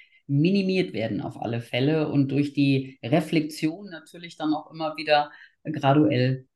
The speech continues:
ähm, gesteigert werden, dass ich da diese Self-Awareness, äh, stetig verbessere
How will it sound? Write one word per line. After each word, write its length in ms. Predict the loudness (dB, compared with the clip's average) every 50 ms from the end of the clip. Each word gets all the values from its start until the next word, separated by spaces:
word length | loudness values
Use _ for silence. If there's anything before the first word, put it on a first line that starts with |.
| _ _ _ _ _ _
ähm, 840 | -4 -2 -2 0 0 0 2 2 2 2 2 2 0 0 -2 -4 -10 _ _ _ _ _
gesteigert 600 | -4 -4 -4 0 2 2 4 4 2 0 -2 -2
werden, 240 | 0 2 2 2 2
dass 160 | 0 -2 -4
ich 140 | -8 -10 -8
da 180 | -6 -4 -2 -2
diese 240 | -2 -2 -2 -4
Self-Awareness, 1120 | -6 -2 0 0 0 0 0 -2 -2 -2 0 2 2 4 4 4 4 2 0 -4 -12 -18
äh, 400 | -18 -14 -12 -10 -8 -8 -8 -8
stetig 480 | -10 -10 -8 -4 -4 -2 -2 -2 -4 -6
verbessere 680 | -8 -8 -6 -6 -6 -4 -4 -4 -4 -4 -4 -6 -8